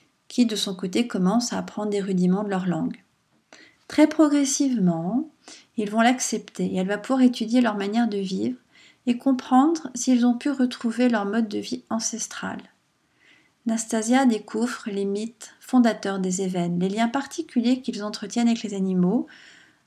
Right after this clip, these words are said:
en particulier les ziblines et les saumons, et les éléments, le ciel, la terre, le feu, le vent, la pluie, les nuages.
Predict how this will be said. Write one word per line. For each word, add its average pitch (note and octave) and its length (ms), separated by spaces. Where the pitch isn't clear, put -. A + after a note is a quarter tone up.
en F#3+ 120
particulier G#3 560
les G3+ 140
ziblines G#3+ 600
et G#3+ 60
les F#3+ 120
saumons, G3 500
et G#3+ 120
les G#3 240
éléments, F#3 520
le F#3 160
ciel, F#3 640
la G#3 140
terre, F#3+ 420
le A3+ 100
feu, G#3 320
le A3+ 160
vent, G3 360
la A#3 160
pluie, G#3 420
les G#3 160
nuages. A3 580